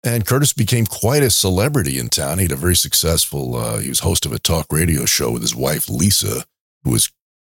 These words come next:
very easy on the eyes back in the day. And now Curtis is, uh, he's up there. He's gray, he's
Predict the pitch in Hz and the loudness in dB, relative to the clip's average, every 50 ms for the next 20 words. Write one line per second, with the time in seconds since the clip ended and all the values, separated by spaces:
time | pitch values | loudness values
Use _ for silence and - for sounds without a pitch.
0 | _ - 73 98 113 87 60 60 - - 58 58 53 52 55 55 55 52 50 50 | _ -4 0 0 0 2 2 0 0 -2 -4 -4 -4 -4 -4 -2 -2 -2 -2 -2
1 | 53 - - - - - _ _ _ _ - 50 52 52 - - 50 50 50 - | -2 0 -2 -2 -4 -6 _ _ _ _ -4 -4 -4 -4 -4 -4 -4 -4 -2 -2
2 | 55 52 - - - - - _ _ _ _ _ _ _ _ - 160 160 165 165 | -2 -2 0 -2 -2 -4 -4 _ _ _ _ _ _ _ _ 0 2 4 4 4
3 | 165 165 147 - - 156 160 160 160 - - 151 151 123 - - 147 143 139 135 | 4 4 2 2 2 2 4 4 2 2 4 2 2 2 2 4 4 4 6 4
4 | 127 139 135 110 143 175 185 - - 80 58 - 55 - - - 90 82 85 92 | 4 4 4 4 4 2 0 0 -2 -2 -2 0 -2 -4 -2 0 0 2 2 2
5 | 95 90 90 - | 2 2 0 0